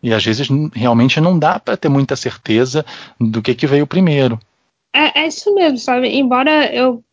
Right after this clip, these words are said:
Speaker 2: goste de, de acreditar que o Stan Lee não, não tinha nada a ver com questões políticas, sabe? Ele simplesmente só viu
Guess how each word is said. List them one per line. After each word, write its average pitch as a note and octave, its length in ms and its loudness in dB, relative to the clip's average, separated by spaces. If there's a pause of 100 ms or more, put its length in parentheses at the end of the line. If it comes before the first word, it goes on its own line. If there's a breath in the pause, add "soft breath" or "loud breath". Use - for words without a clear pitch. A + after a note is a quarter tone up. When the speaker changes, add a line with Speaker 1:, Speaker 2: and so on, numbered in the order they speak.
(260)
Speaker 2:
goste C#4 340 0
de, C4 180 -4
de A#3+ 140 -2
acreditar A3+ 680 -2
que B3 220 -4
o A#3 200 -4
Stan A#3 240 -2
Lee A3+ 160 2
não, A3 520 -2 (380)
não A#3+ 120 0
tinha A#3 160 -2
nada A3 260 0
a A3+ 40 2
ver A3+ 280 0
com A#3 100 -4
questões A3+ 420 -2
políticas, A3+ 520 0
sabe? F#3+ 220 -2
Ele G3 60 -8
simplesmente G#3+ 560 -2
só G#3+ 220 4
viu G#3+ 420 4